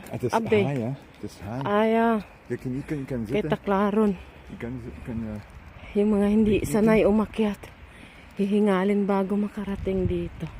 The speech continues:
Speaker 2: Kaya parang hindi talaga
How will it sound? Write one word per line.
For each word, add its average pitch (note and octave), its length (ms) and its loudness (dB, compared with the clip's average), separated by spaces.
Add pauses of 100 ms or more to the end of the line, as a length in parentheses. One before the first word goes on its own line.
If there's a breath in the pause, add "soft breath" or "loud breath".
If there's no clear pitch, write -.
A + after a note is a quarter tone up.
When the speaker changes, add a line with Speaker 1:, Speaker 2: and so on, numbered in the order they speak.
(920 loud breath)
Speaker 2:
Kaya G#3 160 -6
parang G3+ 320 -2
hindi G3 240 0 (1400 loud breath)
talaga F#3+ 420 4